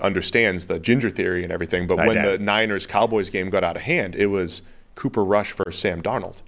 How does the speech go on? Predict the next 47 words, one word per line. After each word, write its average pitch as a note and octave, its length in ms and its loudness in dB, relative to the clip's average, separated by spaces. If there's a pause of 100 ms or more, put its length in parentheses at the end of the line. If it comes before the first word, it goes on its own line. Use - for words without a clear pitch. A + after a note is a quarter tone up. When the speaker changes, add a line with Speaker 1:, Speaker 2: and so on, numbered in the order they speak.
(100)
Speaker 2:
That's F#2 120 -10
true. D3+ 280 -14 (180)
Speaker 1:
Which G#2 220 -4
was F2+ 300 -6 (600)
an A#2 100 0
amazing A2+ 460 2
battle. D2 400 -6 (640)
And, F2+ 340 4
uh, E2+ 260 0
Speaker 2:
<laughs> - 60 -10
Speaker 1:
there's A2 200 2
just, - 220 0
Speaker 2:
Amazing - 120 -8
Speaker 1:
there's A#2+ 180 6
Speaker 2:
battle. A2+ 60 0
Speaker 1:
not A#2+ 200 6
enough A2+ 340 -2 (100)
ginger A2+ 300 2
going G2 240 2
around. A2+ 280 2
I G2+ 60 2
think G2+ 160 -2
Dalton G#2+ 380 2
stole G2+ 260 2
it F#2+ 80 -2
back F#2+ 220 -4
in G2 80 -6
week G2 160 -4
three. B2 140 2
He G2 60 4
had, F2+ 80 0
a, F2+ 100 -10
he G#2 60 0
had F#2+ 120 2
the F2 40 -4
best F#2 260 2
game F#2+ 200 2
any G2 160 0
Panthers F2 320 -4
quarterback G2+ 400 2
had F#2 160 2
all F#2 160 -2
game, G#2 380 2
all, F2+ 120 0
all F2 160 2
season, A#2+ 360 -4
but E2+ 180 -4